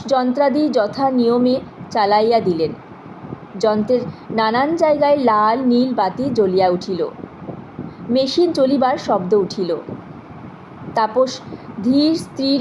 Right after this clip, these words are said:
গম্ভীর হইয়া গেলেন। মুহূর্তকাল পরে দেখা গেল,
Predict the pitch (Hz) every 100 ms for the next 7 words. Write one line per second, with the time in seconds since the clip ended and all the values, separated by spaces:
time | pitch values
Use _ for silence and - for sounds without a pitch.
0 | 220 214 214 233 285 294 247 185 180 180
1 | 175 175 - - - - - - - -
2 | - - 240 285 339 - 359 359 349 294
3 | 247 294 247 226 277 262 240